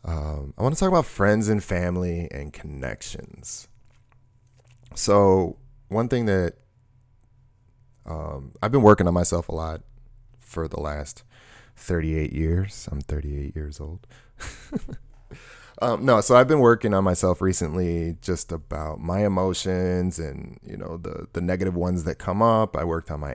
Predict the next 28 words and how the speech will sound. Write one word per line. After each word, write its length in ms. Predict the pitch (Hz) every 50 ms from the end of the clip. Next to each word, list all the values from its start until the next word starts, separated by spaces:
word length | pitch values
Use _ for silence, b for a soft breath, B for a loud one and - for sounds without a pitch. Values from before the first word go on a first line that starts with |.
| - -
anger, 880 | - 104 104 104 104 95 95 95 95 98 98 98 95 95 95 95 98 98 - - - - - - -
um, 220 | - 76 71 71 76
kind 220 | - - 82 80
of 60 | 78
figured 280 | - - 85 85 85 82
out 140 | 80 78 -
where 100 | 82 82
some 180 | - - 87
of 60 | 87 80
that 160 | 78 - -
stems 420 | - - - 135 123 120 120 113
from. 560 | - - 113 110 113 113 110 107 110 110 113 110 B B B B B
Anger 240 | 85 85 87 82 82
came 260 | 76 - - 82 82
from 180 | 78 78 76 76
fear. 440 | - - 101 95 98 98 95 92 87
Fear 300 | - - 82 85 82 -
came 340 | - - 80 80 80 78 -
from 380 | - 80 78 78 76 80 78 B B B B B B B B B
being 160 | - 85 82
afraid 300 | 76 - - 80 80 80 76
to 60 | 76
not 220 | 76 76 71 -
being 200 | - 71 67 67
loved 560 | 69 78 92 98 98 92 92 95 92 92 80
or 360 | 80 73 71 - - - - - - - - _ -
accepted 800 | - - - - - 120 - - - 92 90 87 85 87 85 80
and, 220 | - - 58 -